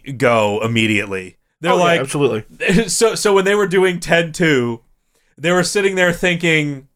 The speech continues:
Speaker 1: "Oh man, how are we gonna, we kinda left this huge plot hole of you can just go see your dead relatives whenever you want. How are we gonna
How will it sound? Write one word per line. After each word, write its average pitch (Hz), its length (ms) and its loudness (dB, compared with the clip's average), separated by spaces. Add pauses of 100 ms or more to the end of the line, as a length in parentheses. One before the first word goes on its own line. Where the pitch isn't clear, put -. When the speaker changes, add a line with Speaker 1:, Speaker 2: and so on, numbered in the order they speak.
(140)
Speaker 1:
"Oh 269 240 2
man, 160 600 -2 (320)
how 285 180 -2
are 277 160 2
we 220 180 -2
gonna, 175 440 0 (560)
we 269 140 -2
kinda 285 300 0
left 214 300 0
this 180 340 -2 (260)
huge 269 1000 -2
plot 202 440 0
hole 165 360 2
of 147 280 0
you 294 100 0
can - 140 -4
just 170 240 0
go 180 220 4
see 196 340 -2
your 160 200 2
dead 151 340 0
relatives 147 580 0
whenever 139 300 0
you 139 180 0
want. 135 500 0 (600)
How 330 160 0
are 226 120 4
we 226 140 0
gonna 170 680 0